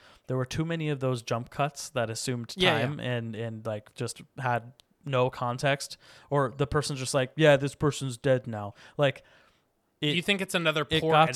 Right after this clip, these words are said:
Speaker 2: editing
Speaker 1: me
Speaker 2: choice
Speaker 1: so
Speaker 2: rather
Speaker 1: much.
Speaker 2: than an artistic
Speaker 1: Well,
Speaker 2: choice,
Speaker 1: it,
Speaker 2: like
Speaker 1: w-,
Speaker 2: you're
Speaker 1: it
Speaker 2: saying.
Speaker 1: was both,
Speaker 2: Yeah.
Speaker 1: because they, they had made too many of those choices, and then they made
Speaker 2: Right.
Speaker 1: that choice in the right way.
Speaker 2: Yeah.
Speaker 1: And then I was like,
Speaker 2: But they
Speaker 1: "Oh,
Speaker 2: had
Speaker 1: well,"
Speaker 2: lost the goodwill
Speaker 1: I didn't
Speaker 2: to
Speaker 1: even
Speaker 2: do
Speaker 1: have,
Speaker 2: it.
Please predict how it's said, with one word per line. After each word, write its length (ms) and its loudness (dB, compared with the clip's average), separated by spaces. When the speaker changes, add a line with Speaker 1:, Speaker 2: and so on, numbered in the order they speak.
Speaker 2:
editing 140 0
Speaker 1:
me 60 0
Speaker 2:
choice 160 0
Speaker 1:
so 180 4
Speaker 2:
rather 220 0
Speaker 1:
much. 200 0
Speaker 2:
than 100 -6
an 140 -10
artistic 480 -8
Speaker 1:
Well, 120 2
Speaker 2:
choice, 120 -10
Speaker 1:
it, 40 -2
Speaker 2:
like 40 0
Speaker 1:
w-, 140 -2
Speaker 2:
you're 60 -12
Speaker 1:
it 60 -8
Speaker 2:
saying. 80 0
Speaker 1:
was 120 0
both, 560 -4
Speaker 2:
Yeah. 100 -2
Speaker 1:
because 240 -2
they, 200 0
they 160 0
had 120 0
made 220 -2
too 140 -4
many 220 -2
of 100 -6
those 220 -2
choices, 600 -6
and 120 -2
then 80 0
they 80 -2
made 240 -2
Speaker 2:
Right. 160 -16
Speaker 1:
that 320 4
choice 600 -4
in 180 -6
the 100 -8
right 380 -4
way. 360 -8
Speaker 2:
Yeah. 300 0
Speaker 1:
And 120 -2
then 100 2
I 60 2
was 120 -2
like, 140 2
Speaker 2:
But 100 4
they 100 8
Speaker 1:
"Oh, 60 6
Speaker 2:
had 80 2
Speaker 1:
well," 100 0
Speaker 2:
lost 240 2
the 60 0
goodwill 340 0
Speaker 1:
I 40 6
didn't 160 0
Speaker 2:
to 40 -2
Speaker 1:
even 160 0
Speaker 2:
do 120 0
Speaker 1:
have, 100 -10
Speaker 2:
it. 100 -14